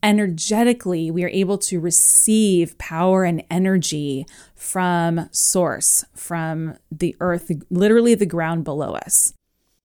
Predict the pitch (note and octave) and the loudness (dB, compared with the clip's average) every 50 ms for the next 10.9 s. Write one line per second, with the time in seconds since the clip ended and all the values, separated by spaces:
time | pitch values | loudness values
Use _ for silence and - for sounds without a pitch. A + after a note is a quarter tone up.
0 | _ _ - G#3+ G#3+ G#3+ G#3+ - - G3+ B3 C#4+ C#4+ G3+ - F3+ F3 - - - | _ _ 0 2 4 4 2 2 4 4 6 6 6 4 4 0 -2 -2 -2 0
1 | G#3 G#3 G#3+ G#3+ G3+ E3+ - - - _ - - - - - G3 G3+ G#3+ A3 A3+ | 2 4 4 4 4 2 0 -2 -6 _ -16 -16 -16 -12 -4 0 4 6 6 6
2 | G#3 F#3 E3+ - - D#3+ D#3+ D#3+ D3+ D3+ - C3 B2 G2+ - - - - - - | 6 4 0 -2 -6 -6 -6 -6 -6 -6 -6 -8 -10 -10 -12 -14 -6 -4 -2 -2
3 | - - - _ _ _ _ _ _ _ _ _ _ _ _ - G3 A#3+ B3 - | -2 -4 -8 _ _ _ _ _ _ _ _ _ _ _ _ 0 2 2 2 2
4 | - E3+ D#3 D#3+ E3+ - A3 A#3 B3+ - - - - - - - - - - _ | 0 -2 -2 -2 -2 0 0 2 2 2 2 0 -2 -6 -8 -12 -16 -16 -18 _
5 | _ _ _ _ _ _ _ - B3 C4 D4 C#4 - - - D4 D4 D4 D4+ D4 | _ _ _ _ _ _ _ -4 0 2 2 2 2 2 2 4 6 6 6 4
6 | C#4+ - - - - - _ _ _ - - - - - - - D#4+ C#4+ D4+ C#4+ | 2 2 0 -2 -6 -14 _ _ _ -4 0 2 2 4 4 4 2 2 0 0
7 | - - - C4 A#3+ G3+ A3+ A3 A3 A3 - - - G3+ F#3+ F#3 F#3 F3+ - - | -2 -2 0 0 0 0 2 2 2 2 0 -2 -6 -4 -2 -2 -2 -2 -2 -2
8 | - F3 F3 F3 G3 B3 G#3+ G#3 F#3+ E3 C3+ C3+ - G3 - _ _ _ _ _ | -2 0 0 2 4 4 4 4 4 2 0 -2 -8 -12 -18 _ _ _ _ _
9 | _ _ _ _ _ _ _ - A3+ A3+ - A#3+ A#3 A3+ - - - B3 B3 C4+ | _ _ _ _ _ _ _ -2 -2 0 2 4 4 4 4 2 4 4 4 4
10 | C4+ - - A#3 C#4 F#4+ A#4+ - - - D#3+ C#3 A2+ G#2 F2+ - - | 2 2 -2 -4 -2 -4 -4 -4 -4 -6 -6 -6 -6 -10 -12 -12 -14